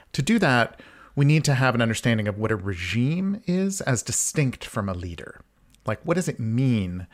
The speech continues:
for a regime to survive after the leader, who's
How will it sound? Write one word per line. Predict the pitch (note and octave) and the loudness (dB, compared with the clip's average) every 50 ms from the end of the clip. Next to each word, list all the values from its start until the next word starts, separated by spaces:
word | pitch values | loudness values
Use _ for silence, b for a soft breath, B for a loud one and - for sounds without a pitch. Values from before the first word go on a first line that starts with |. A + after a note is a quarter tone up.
| B B B B | B B B B
for | - - - A#2+ G#2+ G#2 G#2 G2+ - - | -10 -4 -2 0 2 2 2 2 0 -2
a | A#2+ | -4
regime | A2 G2+ A2 G#2 F#2+ F#2+ F2+ A2 A#2 A#2 A2 G#2+ | -4 -2 -4 -4 -4 -2 -2 0 2 2 0 0
to | - G2 | -2 -4
survive | - - A#2 G2 G#2+ G#2+ A2 G#2 F2+ F2 F2+ F2 - - | -4 -4 -2 0 2 2 2 2 2 0 -2 -4 -6 -4
after | A#2 G#2+ G2+ - - - - G#2 G2 F#2+ F#2+ F2 B B B B B B B | -4 -4 -4 -6 -8 -8 -8 -6 -6 -6 -8 -10 B B B B B B B
the | - - | -8 -6
leader, | F#3 A3+ B3+ A#3+ F3 C3 A#2 A#2 A2+ A2 A2 B B B B B B B | -4 -4 0 2 2 4 4 4 2 0 -4 B B B B B B B
who's | - - B2+ G#2 - - | -4 -2 -2 -2 -2 -6